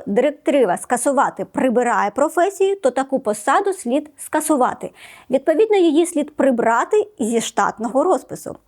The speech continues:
Працівникам, які обіймали таку посаду, необхідно запропонувати інші посади з поміж наявних у класифікаторі професій. В разі згоди працівника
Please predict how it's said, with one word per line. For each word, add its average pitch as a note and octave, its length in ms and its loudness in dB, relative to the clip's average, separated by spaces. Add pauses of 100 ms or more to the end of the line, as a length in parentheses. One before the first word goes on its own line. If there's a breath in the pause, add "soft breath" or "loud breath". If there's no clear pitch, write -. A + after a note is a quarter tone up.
(300 loud breath)
Працівникам, A#3+ 720 0
які B3+ 280 0
обіймали B3 640 0
таку G3 280 -6
посаду, G3+ 480 -4
необхідно F4 720 0
запропонувати C#4 840 0 (100)
інші G#3 340 0
посади F#4 540 0
з - 100 -14
поміж C#4+ 440 2
наявних B3 480 0
у A3+ 80 0
класифікаторі G#3+ 640 -2
професій. A3+ 540 -2 (580 loud breath)
В A3 60 2
разі C4 260 2
згоди A3+ 360 2
працівника D#4 520 2